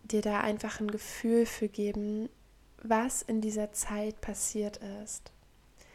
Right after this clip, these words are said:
Und ich möchte gerne anfangen mit dem Moment, als ich dieses Coaching gebucht habe. Und ich habe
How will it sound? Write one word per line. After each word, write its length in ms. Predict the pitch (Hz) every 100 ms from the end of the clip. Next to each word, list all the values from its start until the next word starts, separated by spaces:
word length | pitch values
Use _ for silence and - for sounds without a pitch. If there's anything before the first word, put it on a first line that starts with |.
| - - - - - - - - - - -
Und 160 | 226 220
ich 120 | -
möchte 300 | 240 262 254
gerne 440 | 233 220 233 233
anfangen 800 | 220 220 247 - 208 208 220 269 - -
mit 300 | 220 233 -
dem 140 | 240
Moment, 960 | 226 208 208 208 196 202 254 - - - - - -
als 360 | - 214 214 220
ich 120 | 214
dieses 320 | - 202 202
Coaching 640 | - 208 208 - 208 196 202
gebucht 460 | 196 208 - -
habe. 200 | 208 - - - - -
Und 120 | 240
ich 200 | 233 -
habe 160 | 233 226